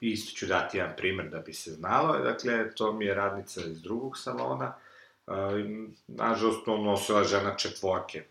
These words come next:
morala je na intervenciju, rodila je dvojke, sve je to bilo super, ali definitivno za tih dve godine svega toga, znači, trudnoće i onog početka svega, ona je,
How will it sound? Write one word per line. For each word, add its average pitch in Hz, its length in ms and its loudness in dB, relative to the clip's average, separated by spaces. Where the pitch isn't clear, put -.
morala 80 320 -6
je 78 60 -4
na 76 80 -10
intervenciju, 82 720 -4
rodila 87 300 0
je 82 140 -2
dvojke, 87 440 -4
sve - 200 -2
je 85 120 -2
to - 100 -6
bilo 80 320 -8
super, - 440 -2
ali 85 240 -4
definitivno 90 600 -2
za 85 160 -8
tih 82 240 -8
dve 85 280 2
godine 85 480 -2
svega 82 560 -4
toga, 92 340 0
znači, - 580 -12
trudnoće 82 880 -4
i 85 300 -8
onog 87 320 -8
početka 92 600 -4
svega, 90 420 -4
ona 82 280 -2
je, 73 260 -8